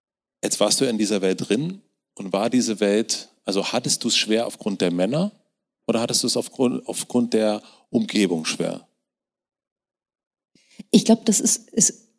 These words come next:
Speaker 1: Also weil du Kampf gesagt hast, Alien,
Speaker 2: Ja.
Speaker 1: ne? Also das ist, das hört sich jetzt alles nicht so, ach, äh, da bin ich mal die eine.
Speaker 2: Ich glaube, es ist eine, eine typische Konfrontationssituation, die sich in, eigentlich in jeder Transformation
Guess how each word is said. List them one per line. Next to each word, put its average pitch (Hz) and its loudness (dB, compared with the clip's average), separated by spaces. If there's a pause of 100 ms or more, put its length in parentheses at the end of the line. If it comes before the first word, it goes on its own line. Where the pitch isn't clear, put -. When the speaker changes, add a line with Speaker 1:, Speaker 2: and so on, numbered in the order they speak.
(140)
Speaker 1:
Also 101 0
weil 104 8
du 101 6
Kampf 113 2
gesagt 92 4
hast, 87 2
Alien, 113 6 (100)
Speaker 2:
Ja. 98 6 (100)
Speaker 1:
ne? 107 4
Also 101 6
das 95 2
ist, 117 2
das - 2
hört 110 2
sich 92 -2
jetzt 101 -2
alles 98 0
nicht 107 0
so, 95 6
ach, - 0 (720)
äh, - -2
da - 0
bin 101 2
ich 101 0
mal 90 2
die 92 0
eine. 95 0 (840)
Speaker 2:
Ich 202 4
glaube, 208 6
es 254 6
ist - 2
eine, 196 6
eine 180 0
typische 208 2
Konfrontationssituation, 196 0
die 175 0
sich 175 0
in, 165 -4
eigentlich 156 0
in 165 2
jeder 185 4
Transformation 180 -2